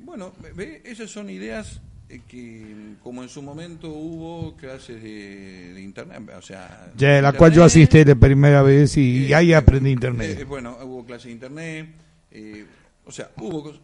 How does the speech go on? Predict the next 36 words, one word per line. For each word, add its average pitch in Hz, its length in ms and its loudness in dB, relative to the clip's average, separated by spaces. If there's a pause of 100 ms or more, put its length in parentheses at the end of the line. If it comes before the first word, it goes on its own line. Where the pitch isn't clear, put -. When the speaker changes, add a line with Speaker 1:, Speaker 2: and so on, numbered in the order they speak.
Speaker 1:
yo 165 220 -20
creo 180 380 -14
que, 127 300 -20 (360)
por 127 100 -18
ejemplo, 160 320 -16
hace 165 200 -16
dos 190 200 -18
años, 202 420 -16 (760)
eh, - 240 -20 (400)
con 104 480 -20
las 104 240 -20
escuelas 151 480 -20
se 131 140 -20
hizo, 131 240 -20
se 127 100 -20
trabajó, 123 800 -20
eh, 98 760 -20
y - 100 -20
el, 127 160 -20 (160)
casi 170 220 -20
todos 214 160 -14
los 139 180 -16
años, 127 340 -18
para 104 200 -18
la 107 140 -20
época, 120 500 -20 (320)
para 104 220 -20
la, 101 240 -20 (180)
más 117 280 -20
o - 20 -20
menos 123 180 -20
cuando 107 200 -20
llega 117 240 -20
el 110 100 -20
tema 113 300 -20
de, 98 340 -20